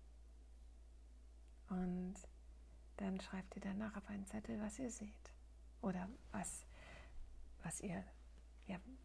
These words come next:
was, ja, wie ihr euch beschreiben würdet. Ja, mit allem, was da kommt. Alles darf sein, nichts muss. Und dann werdet ihr vielleicht auch sehen, dass ihr innerlich eigentlich alle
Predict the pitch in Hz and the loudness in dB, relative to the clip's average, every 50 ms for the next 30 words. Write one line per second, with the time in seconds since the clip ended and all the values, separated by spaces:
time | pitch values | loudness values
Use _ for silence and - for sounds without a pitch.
0 | - - 180 - - - - - 220 190 185 185 185 190 233 240 262 220 247 247 | -2 0 0 0 0 -2 2 4 4 4 6 6 6 6 6 8 8 6 6 6
1 | - 233 196 220 233 - - - - - 202 196 - - 220 220 226 233 - 202 | 6 6 6 6 6 4 0 -4 2 4 4 4 4 4 4 6 6 6 6 4
2 | 180 180 175 170 190 - 208 - - - - - - - - - - - - - | 4 4 0 -2 -2 -2 -2 -4 -6 -6 -8 -8 -10 -10 -10 -10 -10 -10 -10 -10
3 | - - - - - - - - - - - - 196 214 226 - - 214 202 190 | -10 -10 -10 -10 -10 -10 -10 -10 -10 -8 -4 0 0 0 0 0 2 2 2 2
4 | - - - 220 202 214 226 233 233 226 233 226 - - 254 254 - - 190 185 | 2 2 6 8 8 8 8 8 6 6 6 4 4 4 2 4 6 4 4 4
5 | - - - - - - - - 202 196 190 - - 220 202 - - - 180 185 | 4 -2 -8 -8 -10 -8 -2 0 2 2 2 0 0 0 0 0 0 0 2 4
6 | 202 214 233 247 233 - - - 202 180 175 - - - - - - - - - | 6 6 6 6 4 2 0 2 4 4 4 2 -2 -8 -10 -10 -10 -10 -10 -8
7 | - - - - - - - - - 220 185 180 175 175 175 180 208 214 - - | -8 -8 -6 -6 -8 -8 -8 -2 4 8 10 10 10 10 10 8 6 4 2 -2
8 | - - - - - - - - - - - - - - - - - - - - | -6 -8 -10 -12 -10 -10 -10 -10 -10 -12 -12 -12 -12 -10 -10 -10 -10 -10 -12 -12
9 | - - - - - - - - - 208 185 175 180 180 185 196 196 - - 233 | -12 -12 -12 -12 -12 -12 -8 -2 0 2 4 6 6 6 6 4 4 4 4 4
10 | 196 196 196 202 185 185 190 190 190 202 202 - - - - 202 190 196 - - | 4 4 6 4 4 4 6 6 6 4 4 2 0 -2 0 0 0 0 0 2
11 | 202 190 185 190 190 185 196 196 185 - - - - - - - - - - - | 4 4 6 4 4 4 2 0 0 0 -4 -6 -8 -10 -10 -10 -12 -12 -10 -12
12 | - - - - - - 196 196 - - - 254 240 269 277 269 254 190 170 170 | -12 -12 -12 -4 4 6 8 8 6 6 8 8 8 10 10 8 8 8 6 6
13 | 170 - - - - - - - - - - - - - - - - - - - | 4 0 -2 -8 -8 -8 -8 -8 -10 -10 -10 -10 -12 -12 -12 -12 -12 -12 -10 -10
14 | - - - - - - - - - - 185 180 190 196 208 208 208 208 208 - | -10 -12 -12 -12 -12 -10 -8 -4 0 2 4 4 6 4 4 4 4 2 2 2
15 | - - 196 185 196 202 202 202 208 | 0 2 4 6 6 8 8 6 6